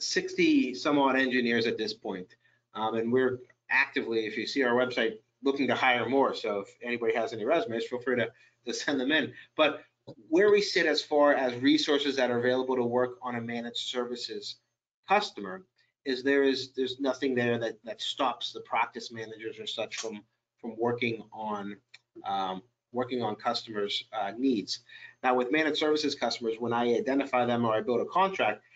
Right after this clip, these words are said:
I take into account is, is how, how tough is this customer gonna be to manage? Is it, do I have that in my general managed services group of, you know, fifteen or so guys,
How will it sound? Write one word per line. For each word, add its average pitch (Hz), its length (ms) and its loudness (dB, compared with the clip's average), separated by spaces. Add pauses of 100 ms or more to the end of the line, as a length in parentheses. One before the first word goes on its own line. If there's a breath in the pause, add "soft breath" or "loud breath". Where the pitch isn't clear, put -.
(160 soft breath)
I 127 80 -2
take 180 240 0
into 143 160 2
account 151 400 0
is, 117 220 -2
is - 180 -16
how, 156 440 2 (400)
how 185 140 2
tough 180 300 0
is 147 80 0
this 143 160 0
customer 139 400 -2
gonna 127 180 0
be 123 220 0
to 113 100 0
manage? 139 500 -4
Is 113 200 -6
it, - 160 -12 (180)
do 123 140 0
I 120 80 2
have 170 400 0
that 147 300 0 (140)
in 131 140 -6
my 113 320 -2 (320)
general 143 600 2 (140)
managed 131 260 0
services 143 400 -2
group - 300 -2
of, 107 120 -4 (120)
you 113 80 -4
know, - 80 -6
fifteen 139 400 -2
or 127 80 -2
so 127 180 0
guys, 135 400 0